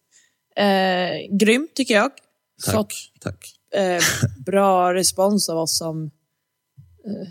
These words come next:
Speaker 1: har lite vett bakom pannbenet. Men det har ju också kommit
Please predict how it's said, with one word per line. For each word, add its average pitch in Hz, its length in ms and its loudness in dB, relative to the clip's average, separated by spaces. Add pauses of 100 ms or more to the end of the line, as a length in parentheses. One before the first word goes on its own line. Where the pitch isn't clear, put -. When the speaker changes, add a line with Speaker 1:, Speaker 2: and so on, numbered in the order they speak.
(180)
Speaker 1:
har 170 320 -4
lite 165 420 -4 (440)
vett - 320 -10
bakom 160 300 -8
pannbenet. 156 460 -4 (560)
Men 202 520 4
det 208 100 4
har 208 100 8
ju 208 60 8
också 202 240 2
kommit 190 500 0